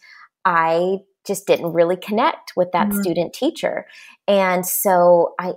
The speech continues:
Speaker 1: ended up just shutting down because I missed my actual kindergarten teacher. And they got to the bottom of it. But I remember my mom coming into the classroom. I remember my mom being there and,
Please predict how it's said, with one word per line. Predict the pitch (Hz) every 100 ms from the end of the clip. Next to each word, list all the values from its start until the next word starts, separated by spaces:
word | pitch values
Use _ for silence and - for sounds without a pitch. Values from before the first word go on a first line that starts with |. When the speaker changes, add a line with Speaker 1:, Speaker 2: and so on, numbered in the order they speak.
| 180
Speaker 1:
ended | 180 196
up | 190 190
just | 185 175
shutting | - 175 165
down | 175 233 302
because | 214 - 208
I | 190
missed | 185 190 285 - - - - _ _ _ -
my | 220 220
actual | 185 180 - 226
kindergarten | 226 277 392 - 175 170 170
teacher. | 190 175 - 156 156
And | 165 170 - - -
they | 247
got | 269 349
to | 349
the | 285 269
bottom | 233 311
of | 269 185
it. | - -
But | 269
I | 269
remember | 277 269 262 302 320 302 262
my | 214 220
mom | 220 214 214 254 220 185
coming | - 233 240 226
into | 220 220
the | 233
classroom. | 214 - 190 196 196 175 165 165 - - -
I |
remember | 269 277 285
my | 285 247
mom | 233 233 214 180
being | 226 233 240
there | 196 175 170 175
and, | 170 180